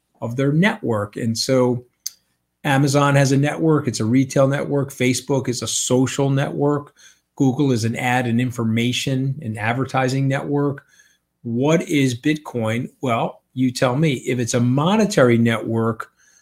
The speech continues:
then the coins will be worth a million dollars a coin. If it's a store of value network, uh, then the coins will be a half a million dollars a coin.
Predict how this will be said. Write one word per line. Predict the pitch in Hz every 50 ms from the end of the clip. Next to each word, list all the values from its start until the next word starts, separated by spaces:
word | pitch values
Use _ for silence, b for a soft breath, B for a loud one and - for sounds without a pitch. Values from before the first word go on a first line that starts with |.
| b b b _
then | - 135 135 131
the | 131
coins | 123 - - 139 131 127 120
will | 120 110
be | 117
worth | 120 113 120 117 110 117
a | 113
million | 117 120 127 127 127 131 127 120 113
dollars | 113 110 110 107 107 104 101 104
a | 101
coin. | - - 107 98 92 104 - _ -
If | 117 120
it's | 131 113 -
a | 135
store | 113 - - - - 151 147 143 135
of | 131 123 120 117
value | 123 131 131 131 147 165 170 170 151 135 127 113
network, | 117 110 110 - - - 110 107 110 123 131 - - _ b b b b b b b b b b _ -
uh, | 139 131
then | 131 135 135 135
the | 135
coins | 135 - 135 131 131 127 123
will | 123 117
be | 113 127 123 123 123 123 123 120 120 - _ _ _ _ _ _ -
a | 127 110
half | - - 147 151 151 156 151 - - 135
a | 120 117 113 110 - - _ _ -
million | 139 123 113 110 107
dollars | 110 104 104 104 98 101
a | 104
coin. | 101 - 110 107 101 101 104